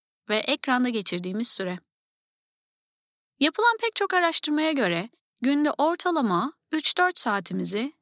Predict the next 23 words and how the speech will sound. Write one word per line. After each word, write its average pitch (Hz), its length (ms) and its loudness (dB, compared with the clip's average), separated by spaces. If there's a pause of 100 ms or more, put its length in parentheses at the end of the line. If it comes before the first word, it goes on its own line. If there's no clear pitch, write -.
telefon 320 380 0
ekranına 233 440 -2
bakarak 190 400 -4
geçiriyoruz. 185 640 -4 (1200)
Uyanık 254 340 2
kaldığımız 302 500 2
süre 269 300 0
içinde 190 580 -2 (420)
çok - 260 -2
büyük 254 240 -2
bir 214 80 -6
kısım 196 260 0
aslında 185 440 -2
bu. 185 120 -12 (960)
Eskiden 311 500 2
birini 311 300 2
beklerken 277 680 0 (480)
en 311 140 2
fazla 214 360 0
kitap 233 360 -2 (220)
veya 233 260 4
gazete 226 420 -2
okurduk. 180 420 -8